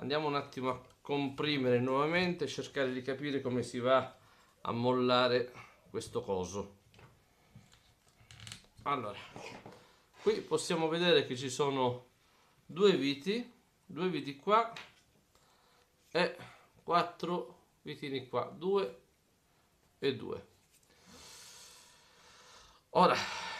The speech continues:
suppongo che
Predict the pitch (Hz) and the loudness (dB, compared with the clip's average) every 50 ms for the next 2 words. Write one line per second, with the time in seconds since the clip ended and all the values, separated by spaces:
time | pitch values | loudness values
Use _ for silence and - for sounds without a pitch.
0 | - - - - - - - - - - - - - _ _ _ _ _ _ _ | -10 -10 -10 -12 -12 -12 -14 -14 -16 -18 -20 -20 -20 _ _ _ _ _ _ _
1 | _ _ - - - 240 - - - _ - 117 107 101 98 104 104 131 160 208 | _ _ -10 -6 -6 -6 -6 -8 -2 _ 4 4 4 4 2 2 2 2 2 2
2 | - - - _ _ _ _ _ _ _ _ _ _ _ _ _ _ _ _ _ | 2 -2 -10 _ _ _ _ _ _ _ _ _ _ _ _ _ _ _ _ _
3 | _ _ _ _ _ _ _ - - - - _ _ _ _ _ _ _ _ _ | _ _ _ _ _ _ _ -20 -20 -20 -20 _ _ _ _ _ _ _ _ _
4 | _ _ _ _ - - - - - - - - _ _ _ _ _ - - - | _ _ _ _ -20 -20 -20 -20 -20 -20 -20 -20 _ _ _ _ _ -20 -20 -20
5 | - - - - 190 165 - - - | -20 -10 -2 0 2 2 2 2 -2